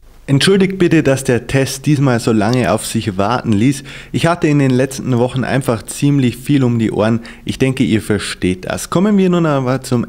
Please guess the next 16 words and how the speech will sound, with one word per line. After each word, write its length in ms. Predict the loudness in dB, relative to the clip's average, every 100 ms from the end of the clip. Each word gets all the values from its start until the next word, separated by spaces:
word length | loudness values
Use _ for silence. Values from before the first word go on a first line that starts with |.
| -4
Ativ 480 | -6 -2 -4 -4 -6
S. 320 | -2 -2 -6 -14 -16 -10 -4
Es 100 | -2
ist 240 | -2 0
designtechnisch 880 | -2 0 0 0 0 0 0 -2 -2
eine 200 | 0 2
Mischung 480 | 2 0 0 -2 -2
aus 260 | -2 -4
Samsung 400 | -2 0 2 0
Galaxy 480 | 0 0 0 -4 -8 -4
S 240 | -4 -4
drei 320 | -4 -2 -2 -4 -12 -8
und 380 | -4 -2 -4 -2
Galaxy 480 | 0 0 -2 0 2
Note 320 | 2 0 -4
zwei. 480 | -8 -2 0 -2